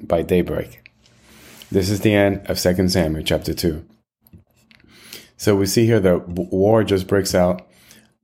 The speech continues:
between the houses of David and Saul after David is anointed king, and David's men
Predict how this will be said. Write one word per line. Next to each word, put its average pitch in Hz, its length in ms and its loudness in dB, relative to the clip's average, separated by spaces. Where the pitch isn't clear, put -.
between 90 560 2
the 82 100 0
houses 92 340 0
of 80 160 -2
David 90 360 0
and 92 140 -4
Saul 87 440 -4
after 90 280 -2
David 90 280 2
is 87 140 0
anointed 82 440 -2
king, 82 440 -4
and 85 640 0
David's 90 380 0
men 87 540 0